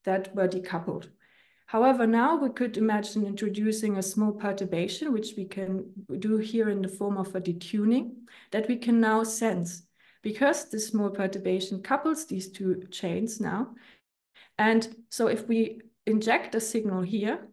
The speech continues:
we drive the signal at the first site in the X quadrature, then the signal propagates to the other end, is converted to the P quadrature, propagates back,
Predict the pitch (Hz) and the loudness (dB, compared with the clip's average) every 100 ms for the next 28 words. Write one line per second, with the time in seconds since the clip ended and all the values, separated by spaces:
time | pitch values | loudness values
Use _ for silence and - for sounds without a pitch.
0 | - 226 202 208 254 - - 226 214 190 | -12 -8 -2 2 2 2 -6 -4 -4 -4
1 | 196 - 226 254 - 185 214 214 185 180 | -6 -4 -2 -2 -4 -4 -4 -4 -4 -2
2 | 262 - - - 185 - - 254 - _ | -2 -4 -12 -8 -8 -8 -8 -8 -8 _
3 | - - 208 220 226 - 214 294 339 330 | -20 -10 0 4 4 2 -2 0 0 4
4 | 269 254 - - 254 240 214 196 196 - | 4 2 -8 -4 -2 -2 0 0 0 -6
5 | 214 196 190 185 180 180 262 - - 190 | -4 -2 -2 0 0 0 -2 -4 -8 -8
6 | - 202 190 208 277 269 254 240 220 214 | -6 -6 0 2 2 2 -2 -2 -2 -2
7 | 254 254 208 196 196 196 196 190 196 _ | -2 -4 -4 -6 -6 -6 -6 -6 -8 _
8 | _ _ _ - _ 254 285 339 240 226 | _ _ _ -20 _ 2 4 2 2 2
9 | 226 - 190 240 - | 0 -2 -2 -2 -6